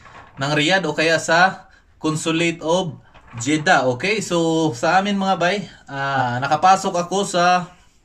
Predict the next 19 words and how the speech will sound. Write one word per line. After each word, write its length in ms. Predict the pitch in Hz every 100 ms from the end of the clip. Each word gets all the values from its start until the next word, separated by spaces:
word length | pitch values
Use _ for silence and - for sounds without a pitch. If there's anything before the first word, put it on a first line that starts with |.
| _ _ _ _ _ _ _ _
ah, 260 | 123 127 127
Philippine 400 | 139 175 175 180
Embassy 320 | 175 160 180 165
of 80 |
Riyadh. 340 | 151 160 170 127
So, 140 | -
doon 240 | 139 170 175
po 100 | 170
yung 180 | 175 165 147
appointment 500 | 160 165 165 165 160
kong 160 | 156
nakuha. 640 | 151 151 156 147 185 - - - _ _ - - _ _ -
Ipapakita 420 | 170 214 233 247
ko 80 | 240
sa 140 | 220 220
inyo 240 | 208 214
yung 240 | 202 190
sample 400 | 185 196 196 202
ng 160 | 185 175